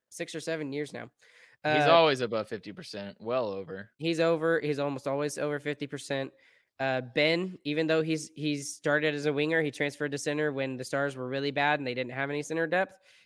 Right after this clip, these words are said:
Speaker 1: Uh, he's a good faceoff man.
Speaker 2: Mm-hmm.
Speaker 1: Uh, now we've got Glendening on top of that. He's probably one of the best in
Speaker 2: One of
Speaker 1: the
Speaker 2: the best.
Speaker 1: N H L. Uh, you've got Roddick Faksa, who had a rough year this year, but we know
Speaker 2: We know why he
Speaker 1: why
Speaker 2: broke
Speaker 1: now.
Speaker 2: his hand. Hands are
Speaker 1: Yeah,
Speaker 2: kind
Speaker 1: he
Speaker 2: of
Speaker 1: broke his
Speaker 2: important.
Speaker 1: hand. Yeah, those are kind of
Speaker 2: <laughs>
Speaker 1: important.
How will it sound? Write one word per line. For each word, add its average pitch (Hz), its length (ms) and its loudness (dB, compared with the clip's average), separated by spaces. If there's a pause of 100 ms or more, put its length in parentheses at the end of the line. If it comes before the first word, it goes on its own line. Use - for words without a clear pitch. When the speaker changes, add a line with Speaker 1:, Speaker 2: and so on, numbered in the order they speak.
(120)
Speaker 1:
Uh, 131 160 2
he's 143 220 0
a 160 40 0
good 160 180 4
faceoff 165 460 4
man. 180 300 2 (300)
Speaker 2:
Mm-hmm. 123 140 -10
Speaker 1:
Uh, 135 340 4 (100)
now 147 160 4
we've 160 100 4
got 156 180 6
Glendening 151 500 2
on 156 100 2
top 165 240 4
of 175 80 2
that. 185 180 2
He's 135 200 -4
probably 151 460 2
one 147 160 0
of 143 80 0
the 135 60 -6
best 143 320 -2
in 135 80 -4
Speaker 2:
One 127 80 -6
of 123 60 -4
Speaker 1:
the 127 60 0
Speaker 2:
the 127 60 -2
best. 123 100 -2
Speaker 1:
N 120 60 -2
H 120 140 -4
L. 190 280 4 (520)
Uh, 139 100 4
you've 139 240 0
got 143 200 6
Roddick 147 280 4
Faksa, 196 520 2 (260)
who 147 300 2
had 147 220 4
a 139 40 0
rough 170 240 4
year 170 180 4
this 165 240 2
year, 190 140 0
but 156 200 0
we 147 100 0
know 143 480 0 (260)
Speaker 2:
We 131 180 -2
know 147 160 6
why 147 140 8
he 151 60 10
Speaker 1:
why 160 180 8
Speaker 2:
broke 156 200 10
Speaker 1:
now. 143 80 6
Speaker 2:
his 160 80 0
hand. 143 340 6
Hands 165 220 4
are 151 40 2
Speaker 1:
Yeah, 151 100 6
Speaker 2:
kind 160 140 6
Speaker 1:
he 131 60 2
Speaker 2:
of - 40 -2
Speaker 1:
broke 190 200 8
his 160 120 4
Speaker 2:
important. 226 200 10
Speaker 1:
hand. 131 300 2
Yeah, 156 240 6
those 151 180 0
are 156 40 -2
kind 165 160 2
of 160 80 2
Speaker 2:
<laughs> - 20 2
Speaker 1:
important. 151 400 2